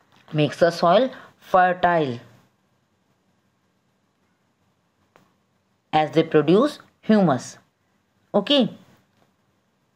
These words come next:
Humus is helpful to maintain the fertility of soil. Clear? In various parts of the world,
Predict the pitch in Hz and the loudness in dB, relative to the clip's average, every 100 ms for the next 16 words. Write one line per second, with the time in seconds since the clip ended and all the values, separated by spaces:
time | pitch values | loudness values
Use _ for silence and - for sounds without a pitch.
0 | _ _ _ - 220 233 277 311 - _ | _ _ _ -2 2 4 4 2 -4 _
1 | _ _ _ _ _ _ _ - 202 - | _ _ _ _ _ _ _ -2 -2 -2
2 | - 196 214 - 247 247 226 226 214 190 | 0 0 0 -2 2 2 2 2 4 2
3 | 180 175 202 220 240 247 233 240 233 - | 0 0 0 2 2 2 4 2 2 0
4 | 165 165 165 165 214 220 220 - 233 233 | 0 2 0 0 2 2 0 0 0 0
5 | 233 - - _ _ _ _ _ _ _ | -4 -12 -20 _ _ _ _ _ _ _
6 | _ - 254 269 269 - _ _ _ _ | _ 2 2 2 -2 -20 _ _ _ _
7 | _ _ _ _ _ _ _ - 269 285 | _ _ _ _ _ _ _ -4 0 0
8 | 220 202 214 208 302 302 - 202 190 - | 2 2 4 4 2 0 0 0 0 -2
9 | 180 185 170 143 160 147 147 214 | -2 2 2 2 2 4 4 0